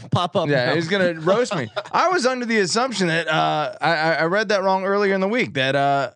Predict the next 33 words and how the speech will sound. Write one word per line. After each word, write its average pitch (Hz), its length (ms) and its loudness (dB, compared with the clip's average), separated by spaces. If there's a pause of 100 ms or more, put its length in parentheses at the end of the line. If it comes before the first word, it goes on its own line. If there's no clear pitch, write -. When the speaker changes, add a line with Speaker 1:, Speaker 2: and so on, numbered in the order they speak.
Speaker 2:
I 143 80 2
thought 175 220 0
Penn 180 200 -2
State 190 220 -2
was 180 120 0
favored 190 220 0
by 180 80 0
four. 175 80 -2
Speaker 3:
No, 185 100 0
no, 143 200 -4 (200)
no, 165 180 2
no. 349 80 2
Speaker 2:
Absolutely 226 520 0
not. 170 340 -2 (160)
Speaker 3:
No. 165 320 -2 (200)
Speaker 2:
Absolutely 190 460 -2
not. 104 340 -4
Speaker 3:
Yeah. 233 220 0 (340)
That's 220 160 -2
what 302 40 -4
I'm 220 40 -6
saying. 226 360 0
Thirty-one 277 360 0
twenty-eight. 254 400 0
Even 285 160 -2
if 269 80 -2
Ohio 247 200 2
State 233 180 -4
wins 233 160 -4
thirty-one 233 260 0
twenty-eight, 233 380 0
we 254 220 -2
cash 233 540 -2